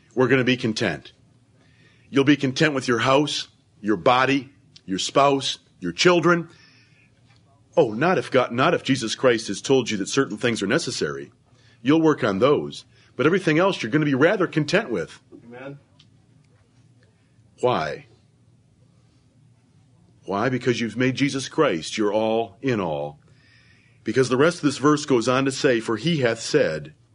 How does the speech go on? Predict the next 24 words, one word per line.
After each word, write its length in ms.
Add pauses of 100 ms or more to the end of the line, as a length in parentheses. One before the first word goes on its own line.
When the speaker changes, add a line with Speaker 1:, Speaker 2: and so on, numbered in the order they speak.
(260)
Speaker 1:
I 200
will 160
never 200
leave 280
thee 260 (100)
nor 200
forsake 420
thee." 280 (360)
Speaker 2:
Amen. 120
Speaker 1:
True 200
contentment 680 (140)
<clears throat> 140
results 680 (200)
from 160
a 60
person 560 (520)
making 320
Christ 380
the 80
center 260
of 80
their 140
life. 400 (800)
Speaker 2:
Right. 200